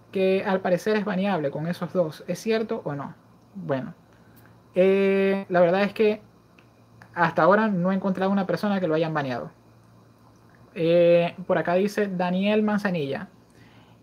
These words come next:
Entro en el marketplace, dice que cada Axi cuesta quinientos dólares. <laughs> Quinientos dólares por cada Axi, eso es mucho. Mucho, sí pienso. Sí, yo pienso que en total la cuenta debería de valer eso. De hecho, tú,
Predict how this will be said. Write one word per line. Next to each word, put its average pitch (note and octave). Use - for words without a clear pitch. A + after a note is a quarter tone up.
Entro C#4
en A#3
el G#3+
marketplace, A#3
dice A3
que F#3+
cada A3
Axi A3
cuesta G#3+
quinientos G#3
dólares. E3+
<laughs> -
Quinientos A#3
dólares B3
por A3
cada A3+
Axi, A3+
eso G3+
es F3+
mucho. C3+
Mucho, F3
sí E3
pienso. C#3+
Sí, G#3
yo G#3
pienso G#3+
que G#3
en G3+
total G#3
la G#3
cuenta G#3
debería F3+
de F#3
valer F#3
eso. D#3
De F#3
hecho, F3+
tú, G#3+